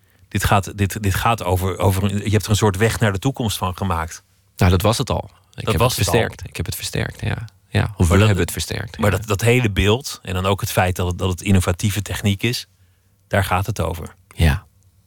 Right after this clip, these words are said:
Speaker 2: Ja. Ja. En dat mensen ook trots zijn op dat landschap. Dat vind ik heel mooi. Dat merk je ook. Dat, daar, daar, daar word ik echt blij van. Dat je denkt, eh,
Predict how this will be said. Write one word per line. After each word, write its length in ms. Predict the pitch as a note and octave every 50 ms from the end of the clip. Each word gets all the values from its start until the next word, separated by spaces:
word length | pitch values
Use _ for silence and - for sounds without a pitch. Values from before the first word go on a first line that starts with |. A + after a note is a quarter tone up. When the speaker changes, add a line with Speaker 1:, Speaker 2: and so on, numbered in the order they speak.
| _ _ _
Speaker 2:
Ja. 240 | - - - - - - _ _ _ _
Ja. 180 | _ - - -
En 180 | - - F#3 F#3+
dat 140 | F3+ F3+ D#3
mensen 280 | E3 D#3+ D3+ - C#3
ook 60 | A2 -
trots 240 | - C#3+ D3+ -
zijn 180 | - A2+ F#2 F2+
op 100 | E2+ D#2+
dat 140 | - D#2 -
landschap. 440 | G2+ A2 A#2 - - D#2 D2 - - _ _ - - - _ _ _ _ _ _ _ _ _ _ _ _ _
Dat 220 | _ - C#3 C#3+ -
vind 140 | - A#2 G#2
ik 40 | F#2+
heel 140 | G2+ F2+ F2+
mooi. 240 | E2+ D#2+ E2 - - - _ _ _ _ _ _ _ _ _ _ _ _ _ _
Dat 160 | - A#2 -
merk 240 | A#2 B2 C3+ C#3 -
je 160 | - - -
ook. 240 | G1+ - - - - _ _ _ _ _ _ _ _
Dat, 180 | _ - A#2 - -
daar, 300 | - B2 A#2+ A#2 G#2+ A2
daar, 240 | A#2+ A#2+ A#2 G#2 G2+
daar 180 | B2 C3 D3
word 120 | C#3 B2+ A2+
ik 100 | A#2 B2
echt 160 | A#2+ F#2+ E2+
blij 240 | E2 D#2+ D#2 C#2 - - - - E2+
van. 260 | - - - D#2 -
Dat 140 | - - -
je 80 | - F#2
denkt, 300 | F#2+ F#2 F#2 - - -
eh, 200 | F#2 F#2 E2+